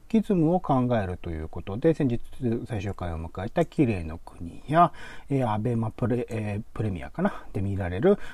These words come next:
「ブラックシンデレラ」などのドラマを、う、扱いつつ、ルッキズムについて考えてみました。続きまして、種レポートですね。今回はポンさんが、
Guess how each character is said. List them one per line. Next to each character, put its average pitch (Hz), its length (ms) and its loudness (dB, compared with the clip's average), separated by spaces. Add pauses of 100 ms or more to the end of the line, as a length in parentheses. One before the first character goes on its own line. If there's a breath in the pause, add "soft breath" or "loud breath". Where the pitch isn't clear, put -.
(140 loud breath)
「ブ - 60 -2
ラ 147 100 2
ッ - 100 -4
ク 170 120 2
シ - 160 -2
ン 120 100 2
デ 107 100 -2
レ 90 120 -4
ラ」 76 160 -6
な 95 120 -6
ど 117 140 -4
の 185 220 4
ド 117 100 -2
ラ 95 100 -2
マ 92 180 -2
を、 180 240 0 (100)
う、 131 300 -4
扱 104 300 2
い 175 60 6
つ - 100 -16
つ、 - 200 -8 (100)
ル 90 120 -8
ッ 87 220 -8 (140)
キ 95 140 -4
ズ 85 120 -6
ム 80 120 -6
に 80 80 -8
つ - 160 -6
い - 20 -4
て - 140 -2
考 - 100 -12 (140)
え 76 160 -8
て - 120 -14
み 85 120 -10
ま 90 140 -12
し - 140 -18
た。 - 180 -16 (1160 loud breath)
続 226 260 4
き 220 180 4
ま 185 160 6
し - 100 -14
て、 113 180 -4
種 135 360 2
レ 131 100 4
ポ 107 300 -2
ー 87 100 -8
ト 78 180 -10
で - 120 -18
す - 340 -20
ね。 160 340 4
今 165 300 4
回 120 320 4
は 156 180 6
ポ 151 240 2
ン 139 80 2
さ 110 220 -4
ん 95 220 -2
が、 147 340 10